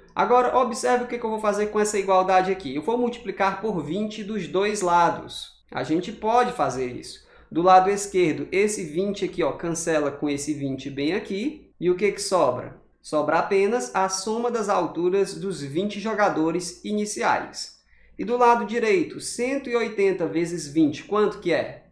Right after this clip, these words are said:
Essa conta é muito fácil, a gente multiplica os números naturais sem os zeros,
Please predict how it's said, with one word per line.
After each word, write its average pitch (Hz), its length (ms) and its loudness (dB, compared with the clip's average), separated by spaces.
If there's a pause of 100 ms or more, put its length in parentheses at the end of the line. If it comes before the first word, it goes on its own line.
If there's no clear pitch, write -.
Essa 185 240 -4
conta 233 320 -2
é 220 80 -4
muito 247 220 -6
fácil, 208 480 2
a - 20 -4
gente 175 240 -6
multiplica 208 560 -6
os 196 140 0
números 180 260 -2
naturais 165 560 0
sem 180 400 -4
os 202 120 -2
zeros, 190 380 4